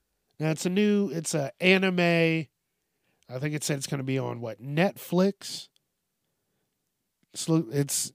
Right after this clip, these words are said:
Chainsaw Man is a dude that straight up has chainsaw arms and a chainsaw head or a helmet or some shit. But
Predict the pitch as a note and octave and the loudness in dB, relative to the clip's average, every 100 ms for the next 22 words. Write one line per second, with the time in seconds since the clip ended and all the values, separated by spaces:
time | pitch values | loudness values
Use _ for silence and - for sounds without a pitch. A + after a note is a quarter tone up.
0 | _ - - E3 E3 F3+ E3 E3 E3 D#3+ | _ -2 2 2 2 2 2 2 2 2
1 | E3 E3 C#3+ C3 A#2+ B2+ B2 A#2+ D#3 D#3 | 0 -2 -6 -6 -4 -6 -6 4 6 8
2 | D#3 D#3 B2 A#2+ A#2+ - D3 C#3 C#3 C3+ | 6 2 0 -2 0 0 0 2 2 2
3 | C3 B2 A#2 A2 A2 - _ _ _ _ | 0 0 0 -4 -8 -12 _ _ _ _
4 | _ - - - D#3+ D#3+ D#3 - D#3+ D#3 | _ -8 -2 2 2 0 -2 0 4 4
5 | - D3 F3+ G#3 A3+ G#3+ G#3 G3 - _ | 2 4 6 6 4 0 -6 -8 -12 _
6 | _ _ _ _ _ _ _ _ _ _ | _ _ _ _ _ _ _ _ _ _
7 | D#3 D3 B2+ - F#3+ E3+ E3+ D#3+ - D#3+ | -2 0 0 2 4 4 2 0 2 4
8 | D#3 C#3+ E3+ D3 A#2+ F#2+ F#2 - B2 B2 | 4 4 2 2 0 -4 -14 -12 -8 -6
9 | A#2+ D#3+ E3 D#3 D#3 D#3 - _ _ _ | -2 4 4 4 2 2 -4 _ _ _
10 | _ _ _ _ _ - A#2 - F#3 F3+ | _ _ _ _ _ -14 -8 -4 0 0
11 | F3+ - E3+ D3+ C#3 - _ _ _ _ | 0 0 0 0 -2 -8 _ _ _ _
12 | _ _ _ _ _ C#3 C#3 B2+ | _ _ _ _ _ -4 -2 -2